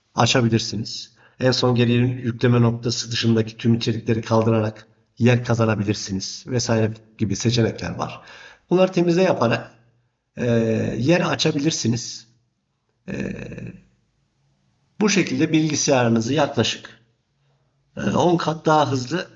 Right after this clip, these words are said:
kullanabilirsiniz. Tabii ki bu herkeste on kat olacak diye bir şey yok. Bütün, e, ekran verimliliği vesaire falan sizde bütün full olabilecek en yavaş ayarda çalıştırıyorsunuz bu bilgisayarları. Bunları kapattığınızda on katlık bir fark,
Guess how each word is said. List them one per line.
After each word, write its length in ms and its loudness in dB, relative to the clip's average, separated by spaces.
kullanabilirsiniz. 760 0
Tabii 220 2
ki 140 -4
bu 100 4
herkeste 440 0
on 160 2
kat 220 -2
olacak 380 2
diye 180 4
bir 340 -2
şey 260 2
yok. 220 2
Bütün, 460 0
e, 320 0
ekran 400 2
verimliliği 500 2
vesaire 460 2
falan 200 0
sizde 380 0
bütün 280 -2
full 320 0
olabilecek 480 0
en 100 2
yavaş 280 2
ayarda 260 0
çalıştırıyorsunuz 720 -6
bu 100 -8
bilgisayarları. 680 -4
Bunları 260 2
kapattığınızda 680 -2
on 180 2
katlık 400 -6
bir 380 -8
fark, 500 -2